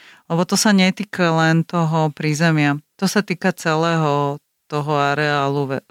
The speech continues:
proste ako idete stále vyššie a vyššie, že ako sú tie veci pospájané. A potom sa mi strašne páči, čo dodnes nechápem, že ako ich napadlo v roku dvetisíc sedem, je tá recyklácia.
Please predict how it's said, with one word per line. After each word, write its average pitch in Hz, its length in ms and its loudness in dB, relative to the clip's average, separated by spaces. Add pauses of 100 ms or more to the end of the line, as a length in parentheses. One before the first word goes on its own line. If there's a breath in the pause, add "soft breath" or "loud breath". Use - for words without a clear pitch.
(240)
proste - 320 -10
ako 156 260 -2
idete 151 300 -4
stále 143 560 -2 (160)
vyššie 139 340 -6
a 143 140 -2
vyššie, 139 320 -6 (100)
že 139 80 -6
ako - 240 -8
sú - 160 -8
tie 147 160 -6
veci 135 300 -6
pospájané. 147 800 -4 (720 loud breath)
A - 80 -8
potom 240 500 4 (220)
sa - 240 -2
mi 190 160 2
strašne 196 880 0
páči, 180 800 0 (320)
čo 180 100 -6
dodnes 180 540 2
nechápem, 175 560 0
že 160 160 -4
ako 202 260 0
ich 175 80 0
napadlo 160 540 0
v 165 100 -12
roku 156 160 -10
dvetisíc 147 880 -8 (380)
sedem, 147 720 -2 (580 soft breath)
je 160 120 0
tá 175 160 -2
recyklácia. 147 1040 -6